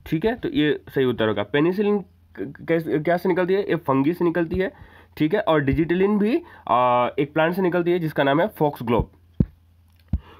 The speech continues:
क्वेश्चन नंबर थर्टीन, "Shannon Weiner index gives a popular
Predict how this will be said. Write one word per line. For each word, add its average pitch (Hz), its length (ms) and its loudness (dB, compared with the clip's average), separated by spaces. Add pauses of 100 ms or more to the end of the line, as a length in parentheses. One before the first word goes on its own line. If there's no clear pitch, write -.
क्वेश्चन 160 280 2
नंबर 233 180 2
थर्टीन, 160 400 2 (400)
"Shannon 180 680 0
Weiner 160 500 2 (160)
index 147 460 0
gives 151 400 -2
a 151 60 0 (140)
popular 151 340 0